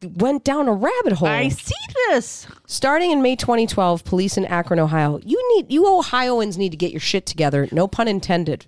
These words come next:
Speaker 2: No, boy.
Speaker 1: They get reports that someone had defecated on, on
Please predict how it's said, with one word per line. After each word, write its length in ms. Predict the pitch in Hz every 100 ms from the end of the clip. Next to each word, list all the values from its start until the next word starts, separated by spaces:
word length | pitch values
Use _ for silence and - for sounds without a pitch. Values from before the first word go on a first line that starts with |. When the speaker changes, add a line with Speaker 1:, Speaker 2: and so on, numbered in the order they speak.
| 214
Speaker 2:
No, 320 | 220 247 262
boy. 380 | 208 113 85 151 _ _ _ _ _ _
Speaker 1:
They 100 | 240
get 220 | 320 339
reports 360 | 247 - 220 -
that 100 | 175
someone 260 | - 202 196
had 220 | 175 156
defecated 720 | 170 165 170 160 151 147 143 -
on, 320 | 151 143 135 -
on 380 | 147 123 101